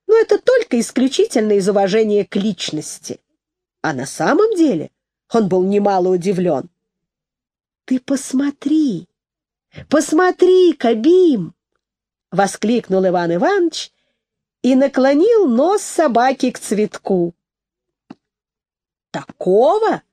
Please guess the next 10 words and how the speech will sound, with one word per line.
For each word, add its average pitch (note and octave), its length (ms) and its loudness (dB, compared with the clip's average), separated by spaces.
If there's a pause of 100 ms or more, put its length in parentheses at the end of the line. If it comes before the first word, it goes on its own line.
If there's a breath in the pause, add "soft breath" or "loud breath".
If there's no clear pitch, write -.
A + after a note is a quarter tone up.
(300)
Бим A3+ 400 0
уже G#3+ 200 0
не G#3+ 140 0
мог G3 280 -2
вынести. E3 580 -4 (300 soft breath)
Он A3 200 2
отвернулся, A3+ 1000 0 (640)
затем A#3 520 0
незамедлительно G3 1000 0
отошел B3+ 580 0